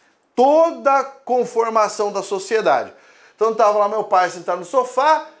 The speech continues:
e minha mãe dizendo ali, "É, o filho da dona fulana tem aquela doença ali que, que dá um atraso nele." Como é que é o nome mesmo? Meu pai virou e falou, "Mongoloide", entendeu?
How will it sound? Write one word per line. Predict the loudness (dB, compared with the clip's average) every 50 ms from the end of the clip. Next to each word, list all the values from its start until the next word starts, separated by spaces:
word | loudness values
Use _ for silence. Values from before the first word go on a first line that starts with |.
| _ -14
e | -12 -8
minha | -4 -2 -2 -2
mãe | 0 -2 -2 -2
dizendo | -2 -2 0 0 2 2
ali, | 2 0 0 -2 -6 -6 -8 -12 -20 _ _ _ -8
"É, | -4 -4 -2 -2 -2
o | -2 -2
filho | -4 -8 -12 -12 -10 -8 -8 -8 -8 -8 -6
da | -4 -2 -2
dona | -2 -2 -2 -2 -2 -6
fulana | -8 -8 -4 -2 -2 0 0 -2 -4 -6 -8 -12 -16 _
tem | -8 -8
aquela | -8 -6 -4 -6 -4 -4
doença | -4 -4 -2 -2 -2 -4 -4 -6 -8 -8
ali | -10 -10
que, | -10 -12 -12
que | -12 -14 -18 -18 _ -10 -6
dá | -2 -2 -2
um | -4 -6 -10
atraso | -14 -14 -16 -20 -20 -18 -18 -16 -14 -14 -14 -14 -12
nele." | -8 -6 -4 -4 -4 -4
Como | -6 -8
é | -10 -8
que | -6 -4
é | -4
o | -2
nome | -2 -4 -2
mesmo? | -2 -2 -2 -2 -2
Meu | -2 -2 -2
pai | 0 0 0 0
virou | -2 -6 -6
e | -6
falou, | -2 0 0 0 0 -2 -8 -18 -20 -20 _
"Mongoloide", | -6 -2 0 0 0 2 2 2 2 2 4 4 4 4 4 2 2 0 -4 -6 -10 -16 -16 -18 _ _ _ _ _ _
entendeu? | -14 -10 -4 -2 -2 -2 -4